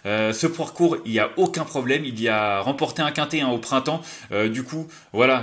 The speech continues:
il aura juste pour lui d'être un des moins riches. Mais bon, au final, vous le voyez,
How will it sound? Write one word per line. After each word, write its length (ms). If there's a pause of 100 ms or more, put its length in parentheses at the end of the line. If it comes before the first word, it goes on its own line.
il 80
aura 240
juste 460
pour 240
lui 120
d'être 280
un 60
des 100
moins 220
riches. 260
Mais 100
bon, 160
au 40
final, 240
vous 100
le 80
voyez, 360